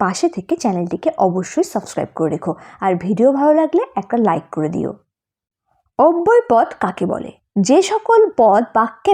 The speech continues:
ব্যবহৃত হলেও লিঙ্গ, বচন, পুরুষ, ক্রিয়ার কাল বা বিভক্তি ভেদে ব্যয় বা পরিবর্তিত হয় না, অর্থাৎ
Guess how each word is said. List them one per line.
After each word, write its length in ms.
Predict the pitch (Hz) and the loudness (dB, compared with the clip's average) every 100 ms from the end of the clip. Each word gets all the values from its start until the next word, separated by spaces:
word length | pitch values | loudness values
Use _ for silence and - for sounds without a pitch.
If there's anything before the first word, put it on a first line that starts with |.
| 240 | 4
ব্যবহৃত 460 | 208 226 311 - | 2 2 2 2
হলেও 420 | 339 175 247 202 165 226 202 | -2 2 4 4 2 0 2
লিঙ্গ, 340 | 269 330 359 381 415 247 | 4 4 2 4 4 4
বচন, 360 | 214 208 - 330 320 - | 2 2 0 0 0 2
পুরুষ, 340 | 285 202 175 - - _ - | 2 2 -2 -10 -20 _ -2
ক্রিয়ার 360 | 269 311 359 359 359 | 4 6 4 2 0
কাল 200 | 214 196 269 220 | 0 2 2 2
বা 100 | 320 220 | 0 2
বিভক্তি 460 | 247 233 349 - 392 233 | 2 4 2 2 2 4
ভেদে 260 | 185 170 - - - - 180 | 2 2 -2 -4 -10 -2 2
ব্যয় 280 | 220 240 330 | 4 6 4
বা 80 | 247 349 - | 2 0 0
পরিবর্তিত 560 | 262 330 247 240 190 202 196 | 4 6 4 0 -4 -6 -2
হয় 200 | 185 175 | -2 -2
না, 60 | 190 403 | -2 -2
অর্থাৎ 440 | - 339 - 427 | 0 0 0 -2